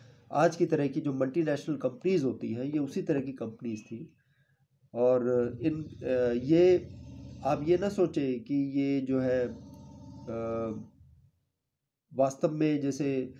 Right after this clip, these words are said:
सबसे पहले ही इंग्लिश ईस्ट इंडिया कंपनी आई तो अंग्रेज भारत में राज कर रहे थे। अंग्रेज राज नहीं कर रहे थे, अंग्रेज व्यापार नहीं कर रहे थे, एक कंपनी व्यापार कर रही थी। It was only a company that was,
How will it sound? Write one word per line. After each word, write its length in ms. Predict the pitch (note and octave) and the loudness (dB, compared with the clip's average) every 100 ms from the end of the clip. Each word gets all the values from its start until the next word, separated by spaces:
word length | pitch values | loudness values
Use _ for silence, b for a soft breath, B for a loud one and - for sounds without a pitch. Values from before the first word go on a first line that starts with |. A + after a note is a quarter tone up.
| B B - | B B -10
सबसे 380 | A2+ C#3+ B2+ D3 | -6 -6 -4 -2
पहले 240 | C3+ C3 | 0 0
ही 180 | C3+ C#3+ | 2 0
इंग्लिश 460 | B2+ C#3+ C#3+ D3+ D3 | -2 -2 0 0 -2
ईस्ट 200 | C#3 C#3+ | -2 -4
इंडिया 200 | C3+ C3 | -4 -2
कंपनी 360 | B2+ B2 B2 | -4 -6 -2
आई 160 | B2 C3 | 0 0
तो 120 | D#3 | -2
अंग्रेज 460 | - C#3 D3 F3+ C#3 | -2 0 4 4 4
भारत 260 | C3 C3 | 0 -2
में 140 | C3+ B2 | -2 -2
राज 200 | A2 G#2+ | -2 -6
कर 140 | G#2 | -12
रहे 100 | G#2 | -12
थे। 160 | - - - - - - - - | -14 -18 -20 -20 -20 -20 -20 -6
अंग्रेज 380 | C#3 D#3 F3+ F3 | 0 6 8 8
राज 240 | D#3+ C#3+ | 6 4
नहीं 140 | C3+ D#3+ | 2 -4
कर 140 | D#3+ | -4
रहे 120 | C3+ | -4
थे, 160 | B2 A2 | -4 -6
अंग्रेज 360 | A#2 C3+ D#3+ D#3 | -4 2 4 4
व्यापार 320 | C#3+ D3 D3 | 2 0 -2
नहीं 120 | F3 | -4
कर 140 | D#3 | -6
रहे 160 | B2+ A2 | -6 -6
थे, 160 | - - b b b _ G3 | -8 -20 b b b _ 2
एक 280 | F#3+ - | 2 2
कंपनी 400 | F#3 F3+ A#3+ A#3 | 2 4 4 4
व्यापार 420 | G3 D3 - B2 G#2+ | 6 6 6 4 2
कर 160 | - | -6
रही 180 | - F2+ | -14 -18
थी। 140 | - _ _ _ _ _ _ _ _ _ - | -20 _ _ _ _ _ _ _ _ _ -10
It 80 | C3+ | -4
was 180 | E3 D#3+ | 0 2
only 340 | E3 F3+ G#3 A3 | 4 2 0 0
a 80 | |
company 480 | F#3+ D3+ - E3 C3+ A#2+ | 0 2 2 2 2 2
that 140 | A#2 B2 | -2 -2
was, 180 | D3+ | -2